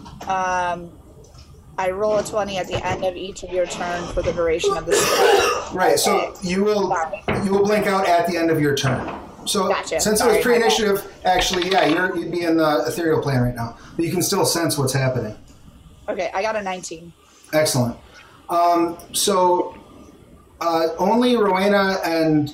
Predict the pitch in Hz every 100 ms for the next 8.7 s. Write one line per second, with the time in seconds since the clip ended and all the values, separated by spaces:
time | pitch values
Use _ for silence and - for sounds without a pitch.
0 | - 160 139 135 139 - 123 - 170 160
1 | 139 139 - - - - - - - -
2 | - - _ - 170 160 165 156 156 156
3 | 151 139 131 139 151 160 147 156 165 165
4 | 160 175 175 180 180 - - - 190 175
5 | 196 208 - 196 226 196 185 160 156 143
6 | 131 - 160 151 123 139 135 123 - -
7 | - 151 135 - - 127 - 139 135 127
8 | - - - - - -